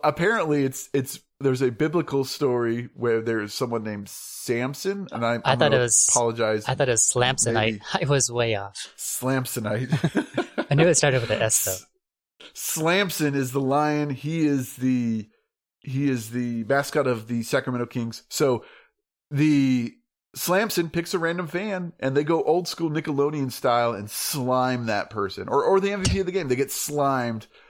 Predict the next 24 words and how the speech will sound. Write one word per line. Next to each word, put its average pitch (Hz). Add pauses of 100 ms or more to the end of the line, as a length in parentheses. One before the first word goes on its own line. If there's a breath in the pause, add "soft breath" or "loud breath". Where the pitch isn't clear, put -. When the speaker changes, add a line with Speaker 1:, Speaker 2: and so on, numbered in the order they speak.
(160 soft breath)
Speaker 1:
like 120
they 127
do 127
at 117
the 123
Kids' 131
Choice 135
Awards 120
that 117
Nickelodeon 113
used 107
to 107
host. 104
Speaker 2:
Yeah. 135
Speaker 1:
I 147
thought 147
that 135
would 131
be 120
kind 120
of 110
funny 110
to 107
watch. 104